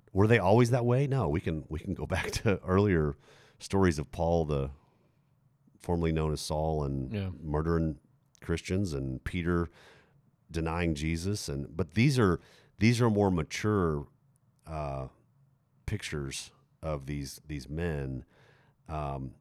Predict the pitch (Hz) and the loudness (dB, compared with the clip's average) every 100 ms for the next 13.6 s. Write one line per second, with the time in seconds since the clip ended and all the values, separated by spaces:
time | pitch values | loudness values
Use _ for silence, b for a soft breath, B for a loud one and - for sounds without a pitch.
0 | _ 78 90 104 104 101 92 82 73 85 | _ -6 -4 0 0 2 -2 -2 -2 0
1 | 98 92 87 82 80 76 73 71 69 - | 2 2 2 0 0 -2 -2 -2 -4 -6
2 | 76 64 - 69 73 80 95 107 92 76 | -10 -10 -14 -10 -4 0 0 0 -4 -8
3 | 85 78 - - 65 64 62 - 71 67 | -8 -8 -12 -10 -10 -8 -12 -12 -10 -8
4 | 65 - - 73 - 60 52 50 57 - | -10 -10 -10 -10 -10 -14 -14 -16 -18 -20
5 | _ b b b b _ - 67 64 62 | _ b b b b _ -12 -10 -10 -12
6 | - _ _ _ _ 76 82 67 90 107 | -16 _ _ _ _ -10 -8 0 0 0
7 | 110 87 78 71 71 - - 76 71 67 | -2 -2 -2 -4 -8 -12 -12 -8 -8 -8
8 | 62 - _ 71 - 87 80 62 58 - | -12 -20 _ -16 -8 -4 -4 -6 -10 -14
9 | - _ _ _ - 73 65 64 - 73 | -16 _ _ _ -10 -8 -8 -12 -10 -10
10 | 64 - 82 104 107 92 92 113 117 110 | -8 -8 -4 2 0 2 2 2 4 0
11 | 85 85 - - 104 - 95 82 - 123 | 0 -2 -8 -4 -2 -2 -4 -4 -2 0
12 | 104 - _ b b b 95 87 78 - | 0 -6 _ b b b -2 0 -2 -2
13 | 80 - 95 - 110 - | -4 -4 -4 4 4 2